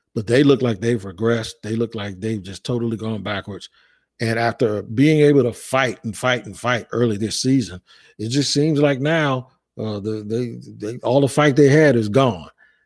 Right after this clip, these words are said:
And, uh, they play Jacksonville this week, and that's gonna tell, uh, a story, uh,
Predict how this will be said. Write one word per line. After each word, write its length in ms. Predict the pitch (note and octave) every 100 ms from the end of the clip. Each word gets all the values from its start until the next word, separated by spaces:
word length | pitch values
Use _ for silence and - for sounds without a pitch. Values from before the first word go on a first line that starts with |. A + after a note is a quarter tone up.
| _
And, 360 | B2 A2+ A2 G#2
uh, 200 | G#2 G2+
they 100 | A2
play 240 | A2+ C#3
Jacksonville 540 | A#2 C3+ C3 C3 B2+ B2
this 160 | A#2
week, 180 | A#2+ A#2+
and 80 | A2
that's 140 | A#2
gonna 240 | - A2+ G2
tell, 420 | - A#2+ A2 - _ _ _ -
uh, 240 | G#2+ F#2+ -
a 80 | F#2+
story, 640 | - - C#3+ A#2 E2+ - _ _ _ -
uh, 300 | G#2+ E2